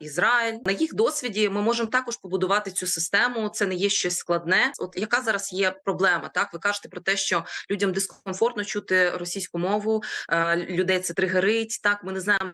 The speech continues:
як на це с-, е, впливати. Е, ми дійсно на це наразі не можемо впливати на законних підставах, тому що у нас не заборонено,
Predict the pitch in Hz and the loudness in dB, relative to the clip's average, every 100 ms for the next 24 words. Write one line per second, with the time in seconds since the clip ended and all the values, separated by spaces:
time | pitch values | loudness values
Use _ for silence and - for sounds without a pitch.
0 | 180 175 170 165 175 - 175 165 156 - | -2 -2 -4 -4 -4 -2 2 2 0 0
1 | 175 202 208 208 185 185 - - 160 160 | 2 4 2 0 -6 -6 -10 -2 2 2
2 | 185 208 262 277 220 208 233 - 196 214 | 0 -2 -2 0 0 2 0 0 0 2
3 | 240 226 214 214 180 175 165 180 175 214 | 2 0 0 0 0 -2 0 0 4 2
4 | - 220 185 180 175 175 180 185 170 180 | 2 -2 0 2 0 0 -4 -2 -2 -4
5 | 175 214 226 214 190 185 180 185 175 185 | 0 0 0 -4 -8 -4 -2 2 2 2
6 | 185 202 233 214 196 196 190 180 175 170 | 0 0 0 0 0 2 2 4 2 0